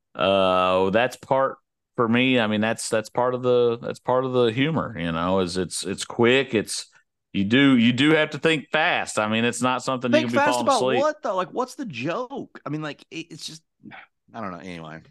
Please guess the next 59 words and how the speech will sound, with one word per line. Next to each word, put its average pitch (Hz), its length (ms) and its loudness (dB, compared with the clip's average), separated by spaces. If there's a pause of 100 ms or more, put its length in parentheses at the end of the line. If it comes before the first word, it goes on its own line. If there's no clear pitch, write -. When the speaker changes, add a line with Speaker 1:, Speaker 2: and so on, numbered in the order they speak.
(200)
Speaker 2:
all 101 60 -8
right. 95 260 -2 (1800)
Speaker 1:
The 170 60 0
Speaker 2:
You're 208 100 4
Speaker 1:
whole - 20 6
Speaker 2:
driving 185 320 4
me 277 80 4
Speaker 1:
premise 143 140 0
is 143 140 -2
the 131 100 -4
joke. 151 420 -2
The 151 80 -2
whole 208 140 -2
premise 185 420 -2
Speaker 2:
you're, - 0 -
Speaker 1:
is 98 160 -4
the 98 80 -6
Speaker 2:
you're 147 120 0
Speaker 1:
joke. 139 380 0
I 147 60 4
Speaker 2:
driving 143 320 2
Speaker 1:
mean - 0 -
Speaker 2:
me 120 100 -4
mad 101 480 -6
here. 87 360 -6
Like, 92 200 -6
I 120 120 -2
just, 110 280 -14 (840)
the, - 140 -4 (120)
uh, 101 220 -6 (440)
Honest 131 320 2
Trailers. 104 480 -2 (320)
I'm 110 120 -14
giving 117 160 -4
a 113 40 -2
plug 117 240 -4
for 113 100 -10
Screen 104 320 -6
Junkies. 87 680 -10 (160)
Uh, 95 160 -10
that's, 104 300 -12
that's 95 240 -14
where 104 140 -6
it's 98 160 -12
at. 90 280 -10
Screen 110 300 -10
Junkies 190 80 4
Speaker 1:
Well, 233 140 6
hey, 247 100 6
let 269 140 4
Speaker 2:
is - 0 -
Speaker 1:
me, 254 60 6
Speaker 2:
where 214 140 2
Speaker 1:
let 277 60 4
Speaker 2:
it's 262 80 6
Speaker 1:
me - 20 6
Speaker 2:
at. 220 40 4
Speaker 1:
ask 202 220 2
you. 156 200 2